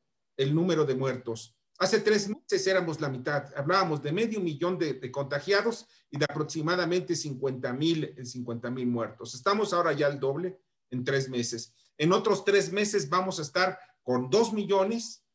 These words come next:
Speaker 1: de muertos y quizá con más de doscientos mil contagi-, de, perdón, doscientos mil muertos y más de un millón de con-, de dos millones de contagiados.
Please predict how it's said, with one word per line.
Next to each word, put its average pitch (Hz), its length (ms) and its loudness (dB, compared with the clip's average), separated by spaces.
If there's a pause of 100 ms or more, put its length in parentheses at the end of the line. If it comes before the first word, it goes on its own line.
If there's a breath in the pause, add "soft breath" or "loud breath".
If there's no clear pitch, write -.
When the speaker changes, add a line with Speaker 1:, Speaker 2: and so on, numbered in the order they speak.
(100)
Speaker 1:
de 139 160 0
muertos 180 560 2
y 151 160 -8
quizá 202 380 -2
con 170 140 0
más 160 200 0
de 160 100 0
doscientos 123 600 -4
mil 147 320 -2
contagi-, - 420 -10
de, 113 480 -4
perdón, 165 220 2
doscientos 151 380 0
mil 196 160 0
muertos 190 460 0 (260 soft breath)
y 131 100 0
más 156 220 2
de 165 60 0
un 160 100 0
millón 143 240 -2
de 139 80 -6
con-, 135 180 -10
de 123 140 2
dos 135 180 0
millones 131 280 -4
de 117 80 -6
contagiados. 107 680 -8